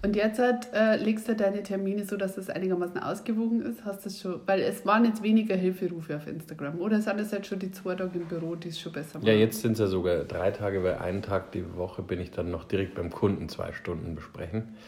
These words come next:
Speaker 1: Mhm.
Speaker 2: Ähm, ja, das hilft natürlich schon.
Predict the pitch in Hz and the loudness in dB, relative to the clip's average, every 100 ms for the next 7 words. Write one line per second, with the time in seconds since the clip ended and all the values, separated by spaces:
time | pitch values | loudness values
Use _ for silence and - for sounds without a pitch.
0 | - 190 180 196 214 - - - 95 85 | -10 -4 -2 -4 -8 -14 -6 0 0 0
1 | - 85 87 - 98 101 - 85 - 87 | -4 -4 -2 -2 -4 -4 -6 -8 -6 -8
2 | - | -8